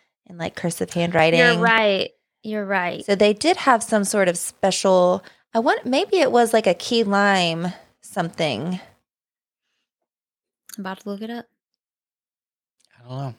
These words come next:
Speaker 1: That's what
Speaker 2: They
Speaker 1: I'm thinking.
Speaker 2: definitely, yeah, it was something from that foodie guide.
Speaker 1: So they are, they are jumping in, trying to be
Speaker 3: So,
Speaker 1: festive.
Speaker 3: people listening and people watching, where's your favorite place to get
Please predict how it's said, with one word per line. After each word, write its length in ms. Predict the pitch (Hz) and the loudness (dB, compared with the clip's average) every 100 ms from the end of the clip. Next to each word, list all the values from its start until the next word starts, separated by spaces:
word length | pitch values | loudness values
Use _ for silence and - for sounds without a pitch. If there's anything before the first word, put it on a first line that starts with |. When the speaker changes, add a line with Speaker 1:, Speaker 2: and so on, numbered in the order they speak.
| _ | _
Speaker 1:
That's 200 | 226 240 | 0 2
what 60 | 240 | 4
Speaker 2:
They 120 | 214 | 4
Speaker 1:
I'm 80 | 214 | 4
thinking. 200 | 254 190 | 0 2
Speaker 2:
definitely, 480 | 262 254 233 226 - _ _ | 2 2 2 0 -4 _ _
yeah, 380 | 226 214 190 165 | -2 2 4 4
it 60 | 214 | 2
was 140 | 240 | 0
something 520 | - - 208 196 180 175 | -2 -4 -2 -4 -4 -4
from 200 | 190 170 | -8 -8
that 180 | - | -8
foodie 260 | - 196 214 | -8 -10 -8
guide. 360 | - - 226 - _ | -8 -8 -10 -14 _
Speaker 1:
So 160 | 202 | 0
they 160 | 196 196 | 4 4
are, 400 | 208 240 254 254 - | 4 4 2 -2 -6
they 100 | 214 | -2
are 140 | 240 262 | 0 0
jumping 380 | 277 269 269 | -6 -6 -6
in, 280 | 294 240 185 _ _ - _ _ _ _ - | -4 -4 -4 _ _ -20 _ _ _ _ -6
trying 180 | 208 - | 0 4
to 140 | - | 6
be 80 | - | 6
Speaker 3:
So, 60 | 247 | 4
Speaker 1:
festive. 500 | 233 - 180 - _ _ _ _ _ _ | 0 0 -4 -4 _ _ _ _ _ _
Speaker 3:
people 240 | - 160 185 | -4 2 4
listening 560 | 156 143 139 131 135 - | 4 2 0 -2 -2 -10
and 100 | 131 | -10
people 240 | 127 120 120 | -6 -2 2
watching, 440 | 113 107 98 92 _ _ _ | 2 2 -6 -14 _ _ _
where's 300 | 151 220 233 | 2 2 2
your 100 | 226 | -4
favorite 580 | - 165 165 165 170 - | 0 4 4 4 -2 0
place 460 | 143 127 123 - | 2 4 2 -4
to 220 | - 131 | -6 -6
get 460 | 113 117 120 120 | -4 2 2 2